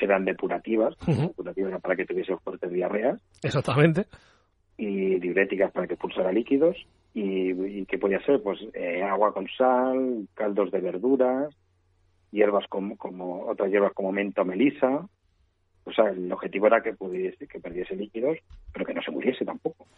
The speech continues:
Speaker 2: A ver, lógicamente,
Speaker 1: Agua con
Speaker 2: si
Speaker 1: sal,
Speaker 2: le,
Speaker 1: pues,
Speaker 2: si le
Speaker 1: al final
Speaker 2: cosen la boca para que no come y no come, al final se muere. Tampoco interesa eso. Entonces era, sobre todo, purgantes, para que soltase lo más rápido posible, mm, beber líquidos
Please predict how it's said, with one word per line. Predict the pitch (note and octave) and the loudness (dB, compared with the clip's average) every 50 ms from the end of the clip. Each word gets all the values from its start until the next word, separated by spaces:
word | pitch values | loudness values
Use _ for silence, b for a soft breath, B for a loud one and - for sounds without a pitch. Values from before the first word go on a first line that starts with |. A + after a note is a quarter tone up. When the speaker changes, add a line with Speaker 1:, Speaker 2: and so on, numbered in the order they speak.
| - - - | -20 -16 -14
Speaker 2:
A | B2 | -12
ver, | B2 A2+ - - - | -12 -12 -10 -2 -2
lógicamente, | C3 - D3+ A#2+ B2+ D3+ E3 - | 0 2 2 2 2 2 2 2
Speaker 1:
Agua | A2 | -2
con | - | -2
Speaker 2:
si | - | 0
Speaker 1:
sal, | - A#2+ B2 | 0 2 2
Speaker 2:
le, | C#3+ - | 2 0
Speaker 1:
pues, | A2+ - | -2 -6
Speaker 2:
si | - D3+ | -4 -2
le | C3+ C3+ | -2 -2
Speaker 1:
al | |
final | - - D#3 | -2 -2 -2
Speaker 2:
cosen | - D#3 E3 | -2 0 2
la | D#3 D3 | 2 4
boca | C#3+ E3+ E3 - C#3+ | 4 4 2 2 0
para | B2+ C3 A#2+ A#2 A2 | -2 -2 -6 -6 -4
que | B2 A#2+ | -2 0
no | C#3+ D3+ | 0 0
come | D3 - E3 C3 A#2 | 4 4 4 4 4
y | A2+ | 0
no | B2 C#3 | -2 -2
come, | C3 - D3 E3 F#3 | 2 2 2 2 2
al | F3 | 2
final | - C3 A#2+ C#3 C#3 | 0 0 0 0 0
se | A#2+ B2 B2+ | 0 2 4
muere. | D#3 D#3+ C#3 B2 | 4 2 2 2
Tampoco | - A2 A2+ A2+ C#3+ D3+ | -2 -4 -2 0 2 2
interesa | E3 E3 D#3 D3+ D3+ - C3+ C#3+ | 4 2 4 2 2 2 0 -2
eso. | C3+ B2+ | -2 -2
Entonces | B2 D#3+ E3 D#3+ E3 | 0 0 2 2 2
era, | F3 D3+ - B B B B B B B B B B B | 0 0 -2 B B B B B B B B B B B
sobre | - - D3+ D3 D3+ | -6 -4 -4 -4 0
todo, | - G3+ E3+ C3+ - b b b b b - | 0 0 0 0 -4 b b b b b -4
purgantes, | - C#3 C#3 D3+ E3 F#3+ G3 G3 - A3+ B3 - - _ _ _ - - - | -2 0 2 4 6 4 4 4 0 -4 -6 -6 -12 _ _ _ -20 -16 -10
para | - G#2+ G#2+ A#2 | -8 -6 -4 -2
que | - A#2+ | -2 0
soltase | B2 C3+ C3 D#3 D#3+ - D3+ | 0 2 2 2 2 2 2
lo | D3 C3+ | 2 4
más | D#3 D#3+ D#3 | 4 4 4
rápido | D#3+ E3 D3+ D#3+ D#3 D#3 | 4 2 2 4 2 4
posible, | C3+ E3 D3 - G3+ G3+ G3 G#3 A3 A#3+ - _ - _ _ | 4 2 2 4 4 4 4 4 2 0 -4 _ -20 _ _
mm, | - C3 C#3+ C#3 C#3 C#3+ C#3 | -8 -6 -6 -6 -6 -6 -2
beber | C#3+ D3+ D3+ E3+ F3+ F3+ F3+ | 2 4 6 6 6 6 4
líquidos | G3+ A3 F#3+ - A3+ G#3 G#3+ A#3+ G3 - | 2 0 0 0 2 4 4 4 2 -2